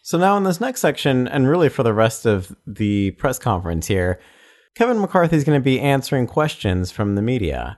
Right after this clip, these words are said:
And so this first question that he's asked is, you know, he's asked to comment on Nancy Pelosi's description of the president's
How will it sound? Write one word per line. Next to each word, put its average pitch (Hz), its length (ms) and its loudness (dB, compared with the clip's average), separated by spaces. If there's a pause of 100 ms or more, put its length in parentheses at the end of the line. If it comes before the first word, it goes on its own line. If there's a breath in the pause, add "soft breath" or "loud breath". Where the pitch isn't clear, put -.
(100)
And 135 160 2
so 156 180 0
this 151 180 0
first - 360 -8
question 127 400 0
that 107 80 0
he's 104 120 0
asked 95 640 0
is, 127 500 0
you 156 120 2
know, 147 80 4
he's 139 120 2
asked 151 220 2
to 156 60 0
comment 139 480 2
on 104 120 2
Nancy 113 320 0
Pelosi's 113 640 2
description 92 960 -4
of 95 160 -6
the 101 100 0
president's 104 540 0